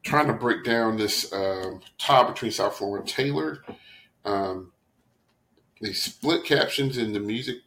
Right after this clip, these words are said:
caption, um, but it looks like music individual, South Laurel took a big, a pretty hefty lead,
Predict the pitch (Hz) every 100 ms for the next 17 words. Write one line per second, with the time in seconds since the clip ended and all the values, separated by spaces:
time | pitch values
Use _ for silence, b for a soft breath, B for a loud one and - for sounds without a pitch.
0 | _ _ _ - 113 - 123 120 113 B
1 | B B - 95 92 90 90 - - _
2 | _ _ 101 101 95 90 90 - - -
3 | - _ _ _ _ _ _ - 202 87
4 | - - 123 170 170 - - 101 98 95
5 | - - - - _ _ _ _ _ _
6 | _ _ _ _ _ _ _ _ _ 104
7 | 110 107 107 104 95 120 113 101 - 104
8 | 104 - 104 101 - - - 98 - -
9 | 95 - _ 98 95 87 _ - - -
10 | 110 98 98 95 98 95 98 95 92